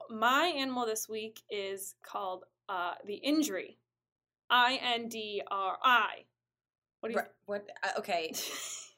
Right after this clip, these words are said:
Speaker 2: Ah, that's what it is. I just Googled it.
Speaker 1: Oh.
Speaker 2: Listening audience, and I shouldn't have. I should have given you,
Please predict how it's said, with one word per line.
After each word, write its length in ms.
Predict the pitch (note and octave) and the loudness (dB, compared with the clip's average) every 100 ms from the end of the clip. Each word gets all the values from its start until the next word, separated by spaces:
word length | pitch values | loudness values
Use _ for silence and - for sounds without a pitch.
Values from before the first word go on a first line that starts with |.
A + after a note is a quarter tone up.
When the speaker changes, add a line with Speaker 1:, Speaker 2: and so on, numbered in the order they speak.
| _ | _
Speaker 2:
Ah, 500 | F3+ G3 G#3+ G#3+ G#3 | -4 2 4 4 4
that's 280 | F#3 A3+ A#3 | 4 2 0
what 80 | A#3+ | -2
it 100 | G#3+ | 0
is. 140 | F#3+ | 0
I 100 | C#3+ | 0
just 300 | G3+ G#3 G#3 | 0 0 0
Googled 340 | G#3+ G#3 F3 E3+ | 0 -2 -2 -2
it. 220 | E3 E3+ - | -4 -2 6
Speaker 1:
Oh. 720 | C#4 C4 B3 G#3+ G#3 A3+ A#3 | 12 12 12 10 12 12 10
Speaker 2:
Listening 320 | F#3+ F#3+ F3+ | 6 0 -2
audience, 340 | F3 E3+ E3+ - | -2 -2 -6 -2
and 120 | G3+ | 0
I 40 | |
shouldn't 340 | G3+ G#3 F#3 D#3+ | 2 0 -2 -4
have. 260 | D#3+ D3+ D3 | -2 -2 -4
I 40 | |
should 240 | E3+ G#3+ G3 | -4 -4 -4
have 180 | F3+ | -4
given 280 | - F#3 F#3+ | -6 -6 -4
you, 200 | F3+ F3 | -4 -6